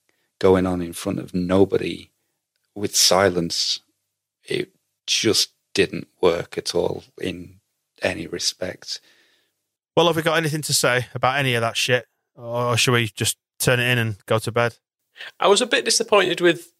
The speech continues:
Speaker 3: the senior players that did play, I have to say. In a game like that, I can, there's not much point having a go at Davis playing out of position. I mean, we've not even touched on the fact that, that very good Davis, five-foot-eight left back, was playing centre back because that seems completely normal. But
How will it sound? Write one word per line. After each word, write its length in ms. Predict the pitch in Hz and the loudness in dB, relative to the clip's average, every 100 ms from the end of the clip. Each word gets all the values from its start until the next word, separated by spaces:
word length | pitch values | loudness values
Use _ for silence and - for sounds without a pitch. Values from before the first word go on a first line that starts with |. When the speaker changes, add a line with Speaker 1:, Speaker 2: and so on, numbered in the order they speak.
| _ _ | _ _
Speaker 3:
the 140 | 151 | 2
senior 320 | 143 160 147 | 4 4 4
players 300 | - 147 135 | 4 4 4
that 100 | 107 | 2
did 220 | - - | 0 -2
play, 300 | - 107 104 - _ | 0 0 0 -6 _
I 60 | 113 | -6
have 120 | 110 | -2
to 80 | 113 | -2
say. 360 | - 107 104 - | 2 2 0 -4
In 100 | 135 | -4
a 40 | 143 | 0
game 180 | 175 147 | 0 2
like 160 | 143 | 2
that, 200 | 127 120 | 2 2
I 60 | 120 | 0
can, 420 | - 135 127 127 | 0 0 0 0
there's 160 | 156 190 | 2 2
not 160 | 147 | 0
much 200 | 120 - | -2 -2
point 320 | - 120 117 - _ _ - | 2 2 0 -10 _ _ -12
having 260 | 117 110 | -8 -4
a 60 | 107 | 0
go 260 | 110 104 104 | 2 2 2
at 100 | - - _ _ _ _ - | -2 -12 _ _ _ _ -2
Davis 380 | 110 107 107 | 0 2 0
playing 280 | - 117 107 | 0 0 2
out 120 | 107 | 0
of 100 | 104 | 0
position. 380 | - 107 - 117 | -4 -4 -2 0
I 100 | 110 | 0
mean, 100 | 107 - _ | -2 -8 _
we've 100 | 147 | 0
not 140 | 156 139 | 2 2
even 140 | 117 | 0
touched 400 | - - 147 131 | -4 0 2 2
on 80 | 110 | 2
the 40 | |
fact 280 | 104 107 - | 0 -2 -2
that, 140 | 107 - _ _ _ _ | -4 -4 _ _ _ _
that 100 | - | 0
very 220 | 123 113 | 4 4
good 200 | 110 104 | 2 -2
Davis, 360 | 117 110 104 - | 0 0 0 0
five-foot-eight 720 | - 113 - - 110 110 - - | 2 0 -2 -2 0 -2 -8 -6
left 220 | 117 - | -4 -2
back, 220 | 113 - | -2 -2
was 100 | 117 | -8
playing 200 | - 107 | -4 0
centre 280 | 101 107 101 | 0 0 -2
back 280 | 107 104 - | -2 -4 -6
because 360 | 110 113 - - - | -10 -6 -6 -6 -8
that 140 | - | -6
seems 200 | - 113 | -6 -8
completely 320 | - 117 113 | -6 -4 -2
normal. 340 | 110 117 104 104 | 0 0 0 -2
But 220 | 110 | -2